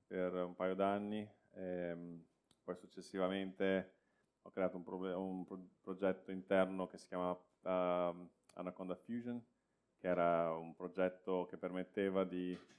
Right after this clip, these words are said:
creare applicazioni, di, di praticamente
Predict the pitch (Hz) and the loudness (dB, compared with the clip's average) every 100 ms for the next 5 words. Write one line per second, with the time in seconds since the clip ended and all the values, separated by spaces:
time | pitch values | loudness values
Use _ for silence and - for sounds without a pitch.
0 | _ - 90 90 90 87 90 87 92 98 | _ -2 4 6 6 4 2 0 -4 -8
1 | - - 95 95 92 90 _ _ _ 107 | -8 -4 -4 -2 -4 -6 _ _ _ -8
2 | - _ - 113 110 110 110 110 113 113 | -8 _ -10 0 2 2 2 2 2 4
3 | 107 104 | 4 4